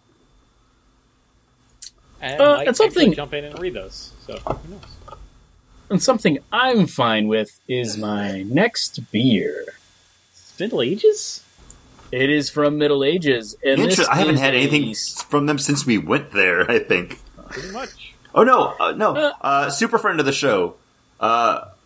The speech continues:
Speaker 3: the one manager I, I worked with at GameStop, Ben, he brought us the, the barley wine when he sat in on our Batman Dark Knight review. I forget what it was.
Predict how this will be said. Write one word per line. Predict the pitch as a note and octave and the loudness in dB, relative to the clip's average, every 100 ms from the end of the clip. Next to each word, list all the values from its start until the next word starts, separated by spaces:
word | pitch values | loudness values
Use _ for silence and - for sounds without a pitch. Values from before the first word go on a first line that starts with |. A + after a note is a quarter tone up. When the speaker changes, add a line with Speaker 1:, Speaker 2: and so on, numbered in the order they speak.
| _ _ _ _ _ - | _ _ _ _ _ -2
Speaker 3:
the | A#2 | 0
one | A#2+ C#3+ | 2 0
manager | C#3+ D3 C3+ A2+ G#2+ - | 0 -2 2 2 2 0
I, | G#2+ | 2
I | |
worked | A2 - | 2 0
with | A2 | -2
at | G2+ | -4
GameStop, | G#2+ A#2 A2 F#2+ D#2+ | -2 -4 -2 -2 -2
Ben, | - A#2 E2+ | -2 -2 -2
he | G#2+ | -4
brought | A2+ G#2 G#2 | 0 2 4
us | G#2 G#2 - | 2 0 -4
the, | F#2+ G2+ G2 F2+ F2 E2+ - | 0 2 2 2 -2 -6 -6
the | E2+ | 0
barley | G2+ A2+ G2+ | 2 4 2
wine | E2+ D#2 D2+ - _ _ _ - | 0 -4 -8 -18 _ _ _ -8
when | F2+ | -6
he | G#2 | -2
sat | G#2 F2+ | 2 2
in | F#2 F2+ | 2 0
on | F2+ | -2
our | F2 E2+ E2+ - _ _ _ _ _ - | -2 -2 -4 -6 _ _ _ _ _ -2
Batman | G#2 G#2+ A#2 A2 | -2 0 -2 -2
Dark | F#2+ G#2+ G#2 | 4 2 2
Knight | F#2+ A#2 - | -4 -4 -4
review. | E3+ F#3+ - | -8 -4 0
I | A#2 | 0
forget | B2 A2+ | 0 2
what | G2+ | 4
it | |
was. | F2 D2+ - - | 4 0 -4 -14